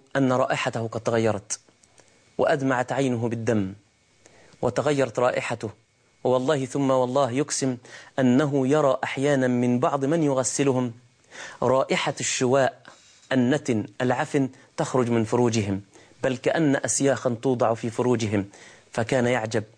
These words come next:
ويفر هارباً ويقول لأهله:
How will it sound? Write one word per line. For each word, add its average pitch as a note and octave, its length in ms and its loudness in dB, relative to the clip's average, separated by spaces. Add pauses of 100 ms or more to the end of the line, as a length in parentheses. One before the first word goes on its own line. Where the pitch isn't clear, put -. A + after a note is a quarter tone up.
(240)
ويفر A#2+ 420 2
هارباً G#2+ 540 -2 (300)
ويقول A#2+ 440 2
لأهله: A2+ 400 0